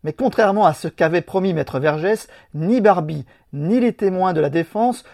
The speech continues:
ne font de révélation sur l'arrestation du chef de la résistance française, Jean Moulin, le vingt et un juin mille neuf cent quarante-trois à Caluire, et sur sa mort peu après. Au terme de huit semaines de procès,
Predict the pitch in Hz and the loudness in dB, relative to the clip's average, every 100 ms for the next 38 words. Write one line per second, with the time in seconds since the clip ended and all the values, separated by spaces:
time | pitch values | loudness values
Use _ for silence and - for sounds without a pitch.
0 | - 165 185 - 233 175 165 190 214 190 | -10 -2 -2 -2 -2 0 2 2 4 4
1 | 180 - 233 233 - 160 180 196 - 180 | 2 -4 -8 -8 -6 -4 -2 -4 -4 -6
2 | - 190 139 123 226 214 156 143 143 170 | -6 -10 -10 -6 -4 -4 -6 -6 -2 -2
3 | 165 - 156 139 127 175 170 - 180 220 | -4 -10 -10 -10 -10 -10 -10 -6 -4 -4
4 | 208 - - _ 135 135 196 180 165 160 | -6 -10 -20 _ -10 -2 0 2 0 0
5 | 180 - _ 143 131 170 196 196 165 143 | -2 -8 _ -6 -2 0 -2 -4 -4 -4
6 | 131 151 156 - - 156 151 131 127 - | -4 -6 -6 -8 -10 -6 -6 -6 -10 -6
7 | 190 151 139 139 139 - _ _ 135 - | -4 -4 -6 -4 -4 -6 _ _ -12 -4
8 | 143 131 123 107 110 _ _ - 147 - | -2 -2 -6 -12 -16 _ _ -16 -14 -12
9 | - - 135 135 139 147 - 127 110 - | -12 -8 -8 -6 -6 -8 -12 -14 -12 -14
10 | 110 113 _ _ _ _ _ _ _ _ | -16 -18 _ _ _ _ _ _ _ _
11 | - 196 190 240 202 151 139 156 220 240 | 0 0 2 2 2 0 0 0 -2 0
12 | 196 185 143 - 190 185 226 262 | 0 0 -4 -2 -2 0 4 2